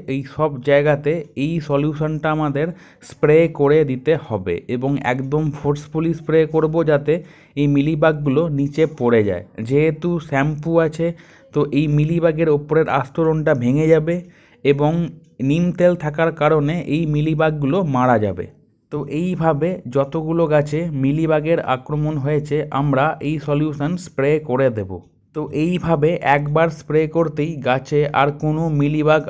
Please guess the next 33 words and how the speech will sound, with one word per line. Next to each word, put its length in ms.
আপনারা 320
পাবেন 360
না। 80
পুরো 260
গাছে 340
দেখুন 260
যে 160
কটা 300
ডালে 320
মিলিবাগ 460
ছিল 200
আর 120
কোনো 240
ডালেই 360
মিলিবাগ 420
নেই। 140
এটা 160
একটা 220
খুবই 280
কার্যকর 500
উপায় 380
এবং 200
অতি 240
সহজেই 480
মিলিবাগ 480
আপনারা 440
দূর 180
করতে 320
পারবেন। 340
যদি 280
একটা 260
দুটো 240
মিলিবাগ 400